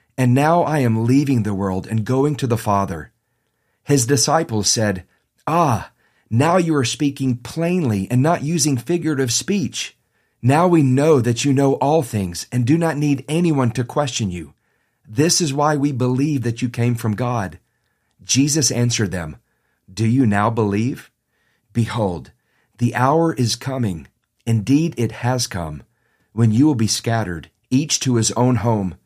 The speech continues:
and will leave me alone. Yet I am not alone, for the Father is with me. I have said these things to you, that in me you may have peace. In the world you will have tribulation, but take heart,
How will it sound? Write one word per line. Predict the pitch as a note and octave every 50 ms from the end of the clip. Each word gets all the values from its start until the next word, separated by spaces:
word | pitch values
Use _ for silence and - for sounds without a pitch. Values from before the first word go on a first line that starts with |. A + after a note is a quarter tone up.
| _ _ _ _ _ _ _
and | A2+ A2 G#2+
will | G#2+ G#2+ G#2
leave | G#2+ A2+ A#2+ A#2 A2+
me | B2+ B2+ A#2+
alone. | G#2+ G#2+ A2+ A#2 B2+ A#2+ G#2+ F#2+ F2 - _ _ _ _ _ _ _ _ _ _ _ _ _
Yet | - G#2 A#2+ C3+ D3+ D#3 D3+
I | C3+ C3+ C3+
am | A#2+ G#2+ G#2 G2+
not | G#2+ A2 A#2 A#2+
alone, | A2 G#2 G2 F#2 F2+ F2 D#2+ D#2 D2 _ _ _ _ _ _ _
for | _ - - C#3 C3
the | B2 A#2
Father | A2+ - - C3+ C#3 C3+ C3+ A2+ A2 G2+
is | F#2+ F2+ F2+
with | G2 G2+ F#2 - F2+
me. | F2+ E2 D#2+ D2 _ _ _ _ _ _ _ _ _ _ _ _ _ -
I | D3 C#3+
have | C#3 C#3 C3 A2
said | - - E3 F3+ D3+
these | C#3 E3 D#3+ A#2+ -
things | - D3+ D#3+ E3+ E3 -
to | - A2
you, | G2+ F#2 F2 F2 D#2+ C#2+ _ _ _ _ _ _ _ _ _ _
that | G#2 C3 C3+ C#3
in | D3 C#3 C3+ C#3
me | D#3 F3 D#3+ C3 G#2 F#2 F2+ -
you | G2+ G#2+ A#2+
may | A#2+ A#2+ A#2
have | G2+ G2+ A2+ G#2+ G#2+ -
peace. | - B2+ B2+ A#2+ G2+ F#2 - - - - _ _ _ _ _ _ _ _ _ _ _ _ _
In | C3+ C#3+ D#3 D#3
the | C3+ C#3+ C3
world | A#2 A#2+ B2 C3+ C#3+ D#3 C#3+ C3 A#2+ _
you | - G#2+ A2 C3
will | C#3 C#3 C3 G#2+
have | G2 A2+ G#2+ -
tribulation, | - - - A#2+ A#2+ A#2 A2+ G#2+ G#2+ G#2+ G2+ - - F2+ D#2+ D2+ D2 _ _ _ _ _ _ _ _ _
but | A2+ A2 B2 A#2
take | - C3+ E3 F3 - -
heart, | A2 C3+ C#3+ A2 E2 D2 -